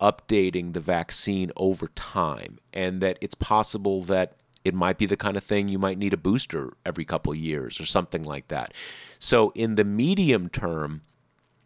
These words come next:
it's a real issue, um, but that there's, the best I can sort of, uh, uh, you know, summarize the, the, the expert knowledge out there is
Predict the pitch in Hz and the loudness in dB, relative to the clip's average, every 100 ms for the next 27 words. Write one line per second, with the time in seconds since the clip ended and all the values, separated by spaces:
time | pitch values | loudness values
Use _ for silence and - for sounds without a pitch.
0 | - - - 98 95 107 95 87 - - | -10 -4 0 0 2 4 4 2 -2 -6
1 | - - _ _ - - - _ - 98 | -10 -14 _ _ -20 -20 -20 _ 2 6
2 | 95 92 92 95 - 95 110 101 85 90 | 8 6 2 -4 -12 0 2 2 -2 0
3 | 95 92 90 _ _ _ _ _ 98 82 | 2 2 0 _ _ _ _ _ -8 2
4 | 101 98 95 92 90 - - _ _ _ | 4 6 4 4 2 0 -4 _ _ _
5 | _ _ _ _ _ _ _ _ _ _ | _ _ _ _ _ _ _ _ _ _
6 | _ _ _ _ _ 98 101 127 135 - | _ _ _ _ _ -4 0 4 4 4
7 | 117 - 98 - 110 95 87 78 - - | 2 2 -2 2 2 2 0 -4 -16 -10
8 | 90 85 82 78 - _ _ _ _ _ | -6 -4 -4 -6 -8 _ _ _ _ _
9 | _ _ _ - - - - - 98 90 | _ _ _ -20 -18 -18 -18 -14 -8 -4
10 | 80 71 - _ _ - - - 131 123 | -4 -6 -12 _ _ -4 0 2 2 4
11 | 110 92 90 82 76 73 - _ - 82 | 6 6 4 0 -4 -6 -8 _ -20 -12
12 | 80 90 87 - 87 90 85 - 80 - | -4 -2 -2 -6 -4 -4 -4 -6 -8 -2
13 | 98 - 104 85 95 110 107 90 85 82 | -2 0 0 4 6 6 6 4 0 0
14 | 85 78 78 - 90 82 | -2 -4 -4 -4 -2 -2